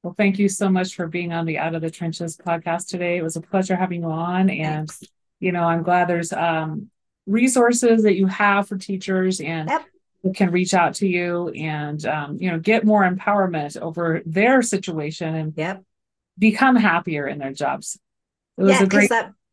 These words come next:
Speaker 2: that benefits everybody,
Speaker 1: Yeah,
Speaker 2: especially
Speaker 1: great.
Speaker 2: the students. Right?
Speaker 1: Yeah, yeah, it's
Speaker 2: Well,
Speaker 1: a
Speaker 2: thank
Speaker 1: great
Speaker 2: you so much for having me on. I really appreciate it.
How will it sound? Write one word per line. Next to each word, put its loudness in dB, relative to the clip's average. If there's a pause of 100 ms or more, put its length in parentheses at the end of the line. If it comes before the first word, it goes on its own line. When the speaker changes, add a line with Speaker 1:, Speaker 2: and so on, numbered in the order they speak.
(140)
Speaker 2:
that -6
benefits 0
everybody, -4 (580)
Speaker 1:
Yeah, -2
Speaker 2:
especially 2
Speaker 1:
great. -2
Speaker 2:
the -10
students. -10 (260)
Right? -8
Speaker 1:
Yeah, 2
yeah, -6
it's -10
Speaker 2:
Well, -2
Speaker 1:
a 0
Speaker 2:
thank 2
Speaker 1:
great -16
Speaker 2:
you 0
so -2
much -4
for -2
having -4
me -12
on. -14
I -6
really -8
appreciate -20
it. -20